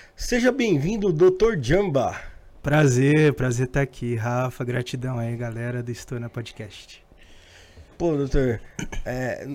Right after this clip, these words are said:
Speaker 1: a gente vai falar hoje sobre, aqui sobre, muito sobre cannabis, né? Você,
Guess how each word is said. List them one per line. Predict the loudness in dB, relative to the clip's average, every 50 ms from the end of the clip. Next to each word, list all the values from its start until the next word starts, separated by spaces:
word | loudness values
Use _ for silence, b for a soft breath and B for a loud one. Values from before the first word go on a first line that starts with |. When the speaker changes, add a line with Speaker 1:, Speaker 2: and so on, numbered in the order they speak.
| -14 _ -6
Speaker 1:
a | -4 -2
gente | -2 -2 -2 2 4 6 6 6 6 4 2
vai | 0 0 -2 -2
falar | 0 0 0 2 2
hoje | 2 2 2 2 0 -4
sobre, | -4 -2 -4 -4 -4 -4
aqui | -4 -4 -4 -4 -4
sobre, | -4 -2 -2 -2 0
muito | 0 0 0 -2 -2
sobre | -4 -4 -4 -4
cannabis, | -6 -6 -6 -4 -4 -2 -2 -2 -4 -4 -6 -8 -8 -8 -8
né? | -6 -6 -8 -8 -8 -10
Você, | -10 -10 -8 -8 -6 -4 -2 -2 -2 -2 -4